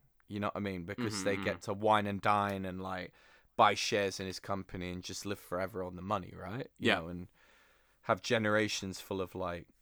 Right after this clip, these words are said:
Speaker 1: you know, cash and just shares and yachts and, you know, Dom Perignon and that. But, like, they don't deserve any of it. They've just got a second shot for no fucking reason. You know what I mean?
Speaker 2: Yep.
Speaker 1: And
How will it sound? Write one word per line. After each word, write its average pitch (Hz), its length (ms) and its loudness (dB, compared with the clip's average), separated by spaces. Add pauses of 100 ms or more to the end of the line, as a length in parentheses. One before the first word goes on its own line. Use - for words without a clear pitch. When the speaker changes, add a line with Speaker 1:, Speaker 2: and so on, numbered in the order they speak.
(800)
Speaker 1:
you 107 100 -8
know, 90 200 -6 (1200)
cash - 500 -2
and 82 320 -8
just - 180 -10
shares 92 640 0
and 87 140 -14
yachts - 580 -8
and, 92 300 -8 (1200)
you 117 120 -6
know, 101 60 -6
Dom 113 280 4
Perignon 101 560 2
and 92 140 -8
that. 92 220 -10
But, 131 100 -4
like, 143 180 2
they 190 120 2
don't 220 200 0
deserve 175 360 2
any 196 200 0
of 127 100 -6
it. - 160 -6 (240)
They've 143 180 0
just - 200 0
got - 140 4
a 143 60 0
second 139 420 -2
shot - 420 -4 (220)
for - 120 -6
no 131 180 2
fucking 120 360 2
reason. 123 600 -6
You 120 140 0
know 123 60 4
what - 100 4
I 123 40 2
mean? 107 300 2
Speaker 2:
Yep. 185 200 2
Speaker 1:
And 107 320 -2